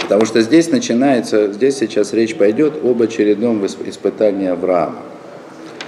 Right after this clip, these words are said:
«Ваиса Авраам алох венесоа негба». Значит, и двинулся Авраам негба. А это юг, так называется юг. Тоже, вот как западная сторона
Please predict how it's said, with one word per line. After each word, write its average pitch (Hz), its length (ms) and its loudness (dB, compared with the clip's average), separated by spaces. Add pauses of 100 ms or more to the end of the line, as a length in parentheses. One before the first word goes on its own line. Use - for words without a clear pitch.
(480)
«Ваиса 107 580 4
Авраам 123 440 4
алох 117 360 4
венесоа 95 640 2
негба». 85 560 -4 (480)
Значит, 85 420 -10
и 104 200 0
двинулся 107 680 2
Авраам 98 640 2 (240)
негба. 98 440 -2 (500)
А 98 120 -2
это 120 200 2
юг, 98 260 0 (100)
так - 200 -4
называется 85 600 -2
юг. 82 240 -4 (1800)
Тоже, 73 380 -2 (460)
вот 82 160 -6
как 95 240 -2
западная 92 600 0
сторона 92 640 -2